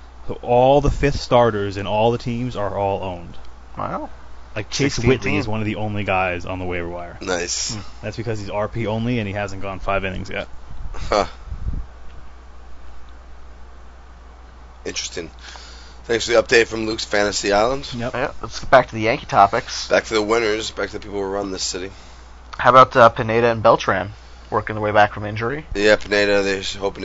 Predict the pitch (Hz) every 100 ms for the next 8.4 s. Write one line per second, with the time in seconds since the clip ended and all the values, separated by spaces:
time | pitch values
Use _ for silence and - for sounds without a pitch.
0 | 92 - 92 - 98 87 95 92 92 87
1 | 92 87 90 87 87 85 92 87 87 87
2 | 85 - - 110 110 107 104 - 98 95
3 | 95 - 104 101 90 92 101 113 113 117
4 | 95 98 95 98 110 107 101 98 - 104
5 | 95 107 120 - - - - 101 92 -
6 | 95 95 95 95 90 85 - - - 87
7 | 82 92 92 92 87 90 92 95 92 87
8 | 87 87 85